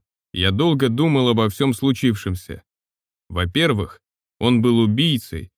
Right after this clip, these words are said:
и его явно подослали, чтобы прикончить меня. Во-вторых, он знал, кто я на самом деле. Уже второй человек после Виктора Орловского, моего дяди.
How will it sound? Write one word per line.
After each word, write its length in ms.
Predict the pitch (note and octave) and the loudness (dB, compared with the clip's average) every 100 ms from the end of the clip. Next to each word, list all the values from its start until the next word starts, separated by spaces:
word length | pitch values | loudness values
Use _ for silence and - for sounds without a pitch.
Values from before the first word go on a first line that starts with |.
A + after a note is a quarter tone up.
| - | -6
и 60 | G#2 | -2
его 200 | G2 G#2 | 0 2
явно 440 | G2 C#3+ C#3 C3+ | 2 2 2 0
подослали, 680 | A#2+ A2+ G#2 - C3+ D3+ C#3 | 0 0 -2 -2 0 2 2
чтобы 360 | A#2+ - C3 A#2+ | 0 -2 0 0
прикончить 680 | A#2+ C#3 D#3+ C#3 A2+ G#2 G2+ | 0 0 0 0 0 -6 -4
меня. 340 | F#2+ E2 - _ _ _ _ _ _ G2 | -2 -4 -8 _ _ _ _ _ _ -4
Во-вторых, 720 | G2 - F#2+ G2 C3+ D#3+ - _ _ - | -4 -2 -2 0 0 -2 -10 _ _ -8
он 160 | G2 F#2+ | -2 0
знал, 480 | F2+ B2+ C3+ F#2+ - | 2 2 2 -2 -6
кто 280 | - C3 C#3 | -8 0 2
я 100 | C3+ | 2
на 140 | C3+ | 0
самом 440 | - B2+ A2 A#2 A2+ | 0 0 2 2 2
деле. 460 | B2 A2+ F#2 - _ _ _ _ | 0 0 -2 -6 _ _ _ _
Уже 220 | G2 G#2+ | -2 -2
второй 420 | G2+ C3 C#3+ D#3 A2 | 0 0 2 2 0
человек 560 | G#2+ G2+ A#2 D3+ G2+ | -2 0 0 0 -4
после 340 | - F#2+ G#2+ G#2+ | -8 -6 -2 0
Виктора 420 | C3 - A#2+ B2 | 0 0 2 2
Орловского, 680 | C3+ C#3+ G#2+ - F2+ E2 - | 2 2 0 -4 -10 -10 -8
моего 320 | G2 G#2+ B2+ | -2 0 2
дяди. 460 | B2+ B2 F#2 E2 | 2 0 -2 -6